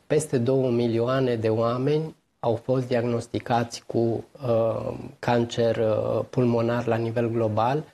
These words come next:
și peste unu virgulă șapte milioane au murit în același an din această cauză.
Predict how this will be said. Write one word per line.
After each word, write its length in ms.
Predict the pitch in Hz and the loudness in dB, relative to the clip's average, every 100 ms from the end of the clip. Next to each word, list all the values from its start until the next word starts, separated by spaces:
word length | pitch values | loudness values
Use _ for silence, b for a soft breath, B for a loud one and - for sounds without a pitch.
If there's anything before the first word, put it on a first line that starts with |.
| b b b | b b b
și 240 | - - | -4 -4
peste 340 | - 139 139 139 | 0 0 0 0
unu 200 | 127 135 | 2 2
virgulă 380 | 127 123 120 117 | 0 0 0 0
șapte 420 | - 127 - 123 | -2 -4 -2 0
milioane 600 | 117 110 - 117 123 135 | 0 0 -2 0 2 0
au 100 | 127 | 0
murit 340 | 120 120 123 | 0 0 0
în 80 | 120 | -2
același 480 | 113 - 113 113 117 | -2 -2 -2 -2 -2
an 220 | 117 117 | -2 -2
din 280 | 110 113 117 | 0 -2 -2
această 400 | 123 117 113 - | -2 -2 -2 -4
cauză. 560 | 110 110 110 113 - | -2 0 2 0 -8